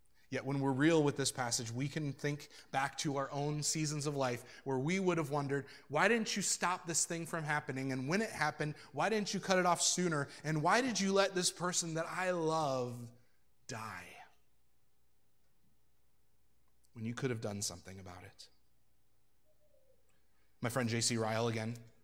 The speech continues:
from the eighteen hundreds, says, "Sickness is a sacred thing, one of God's great ordinances." Why does sickness happen?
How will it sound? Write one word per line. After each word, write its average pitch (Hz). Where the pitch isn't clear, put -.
from 110
the 110
eighteen 110
hundreds, 107
says, 113
"Sickness 180
is 135
a 135
sacred 147
thing, 101
one 139
of 123
God's 135
great 143
ordinances." 107
Why 202
does 247
sickness 233
happen? 214